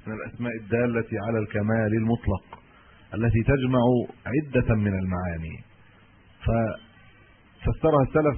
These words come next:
بعدة تفسيرات كلها حق لا تنافي بين بعضها البعض. فأما المعنى الأول الذي ذكره هنا فهو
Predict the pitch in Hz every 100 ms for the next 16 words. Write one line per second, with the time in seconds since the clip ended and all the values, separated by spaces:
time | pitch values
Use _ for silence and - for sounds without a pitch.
0 | 117 127 135 127 - 113 - 123 127 113
1 | - - - _ _ - 156 135 107 95
2 | - 113 _ - - - _ - 107 139
3 | 139 135 143 135 123 117 - - - 101
4 | 120 110 104 101 95 95 90 90 76 -
5 | - - - - _ - - 120 135 127
6 | 123 139 123 123 135 139 170 170 - _
7 | _ _ 104 117 120 110 110 113 117 113
8 | 113 127 165 - - - 117 117 120